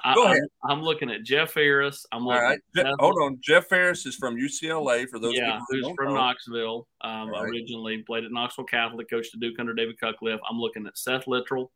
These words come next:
Speaker 1: or Littrell, however you say it. It's L I T T R E L L.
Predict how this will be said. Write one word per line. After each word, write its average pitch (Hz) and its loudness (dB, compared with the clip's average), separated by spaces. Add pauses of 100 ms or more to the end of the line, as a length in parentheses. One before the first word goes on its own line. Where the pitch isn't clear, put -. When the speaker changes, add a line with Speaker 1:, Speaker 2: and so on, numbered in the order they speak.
(400)
Speaker 1:
or 107 -4
Littrell, 117 2 (100)
however 110 -2
you 113 -6
say 110 -2
it. 107 -2 (140)
It's - -16
L 117 -2
I 110 0
T 110 -10
T 110 -6
R 110 -2
E 107 -2
L 104 -4
L. 101 -6